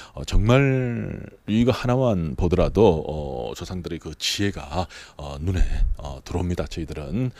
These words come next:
어, 자, 그럼 요걸 가지고 만드는 게 바로 이런 겁니다. 어, 요렇게, 어, 저희들이 만들어 봤습니다. 이건 다,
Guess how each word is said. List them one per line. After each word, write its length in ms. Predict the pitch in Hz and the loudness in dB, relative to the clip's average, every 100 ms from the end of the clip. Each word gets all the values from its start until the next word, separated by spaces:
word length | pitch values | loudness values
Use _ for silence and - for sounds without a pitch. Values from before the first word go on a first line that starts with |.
| - - | -16 -16
어, 140 | 69 | -14
자, 160 | - 92 | -10 -8
그럼 160 | - 90 - - - | -6 -8 -10 -16 -6
요걸 220 | 143 151 | -2 -2
가지고 360 | 139 131 131 131 | 0 0 0 -2
만드는 340 | 101 85 113 | -4 -2 -2
게 100 | 107 | -2
바로 200 | 104 107 | -4 -4
이런 200 | 117 143 | -2 -2
겁니다. 500 | 110 78 90 101 73 | -2 0 2 2 0
어, 300 | 73 78 78 76 | -4 -4 -4 -4
요렇게, 580 | 85 - 80 73 92 104 - - - | -6 -8 -10 -4 -4 -4 -8 -16 -12
어, 300 | 69 67 - - | -12 -12 -14 -10
저희들이 640 | 87 73 78 82 87 - | -10 -10 -10 -8 -8 -10
만들어 340 | - 82 92 87 | -12 -8 -4 -4
봤습니다. 440 | 80 - 71 80 | -4 -6 -10 -8
이건 360 | 92 117 117 | -4 -2 -2
다, 80 | 104 | -4